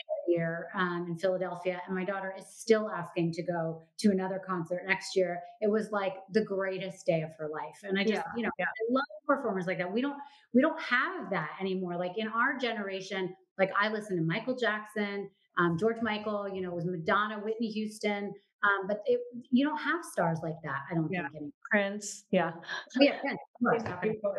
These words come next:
Speaker 2: yeah, like, I feel the same way. I was just like, "Oh, there doesn't, it doesn't feel the same." But, you know, then when you, when you're like, every generation talks about music in a way like, "Well, we had David Bowie and we had, m-, m-, you know,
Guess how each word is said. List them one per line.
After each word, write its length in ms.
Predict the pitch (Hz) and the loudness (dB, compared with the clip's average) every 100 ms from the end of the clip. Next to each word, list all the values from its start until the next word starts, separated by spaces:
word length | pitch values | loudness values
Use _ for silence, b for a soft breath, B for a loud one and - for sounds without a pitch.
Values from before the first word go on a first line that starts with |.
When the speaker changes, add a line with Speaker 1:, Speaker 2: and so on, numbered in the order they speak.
| - - | -6 0
Speaker 2:
yeah, 160 | 233 226 | 2 2
like, 200 | 208 214 | -2 -4
I 80 | |
feel 160 | 208 226 | -2 -2
the 80 | 220 | -2
same 260 | 220 202 190 | -2 -4 -2
way. 160 | 202 | -2
I 40 | 185 | -4
was 180 | 180 180 | -4 -6
just 180 | 196 - | -4 0
like, 180 | 175 170 | 0 0
"Oh, 120 | 190 | -2
there 160 | 180 175 | -2 -2
doesn't, 480 | 175 185 180 180 - | -2 -4 -10 -12 -2
it 140 | - 196 | 2 2
doesn't 260 | 190 185 | 2 0
feel 120 | 196 185 | -2 -2
the 60 | |
same." 320 | 185 175 180 | -2 -2 -2
But, 160 | 180 214 | -2 -2
you 60 | 220 | -2
know, 140 | 196 | -2
then 300 | 202 202 202 202 | -4 -6 -6 -2
when 160 | 214 214 | 0 0
you, 200 | 208 202 | -4 -4
when 200 | 208 220 | -2 -2
you're 140 | 214 202 | -2 -2
like, 420 | 190 180 - - _ _ - | -4 -4 -10 -18 _ _ 4
every 300 | 226 233 240 | 4 4 -2
generation 1200 | 208 202 202 190 190 - 202 190 190 196 208 220 - _ _ - | -2 -4 -4 -6 -6 -6 -4 -4 -6 -6 -6 -8 -12 _ _ -4
talks 440 | - 233 196 - 214 | 0 4 4 4 0
about 340 | 190 180 196 | 0 -2 -4
music 440 | 196 180 190 190 196 | -4 -2 -2 -2 -6
in 60 | |
a 40 | 185 | -4
way 160 | 190 | -2
like, 240 | 185 165 - | -2 -4 -2
"Well, 280 | 190 170 - | -4 -4 -4
we 160 | 269 | -2
had 220 | 214 185 190 | 0 -2 -4
David 360 | 180 - - | -4 -4 0
Bowie 360 | - 277 208 170 | 0 2 0 -4
and 80 | 175 | -4
we 160 | 254 | -2
had, 340 | 262 165 175 175 | 0 0 -2 -6
m-, 160 | 185 185 170 | -6 -6 -6
m-, 280 | 160 160 - | -8 -8 -8
you 160 | 190 185 | -4 -2
know, 280 | 175 - | 0 -2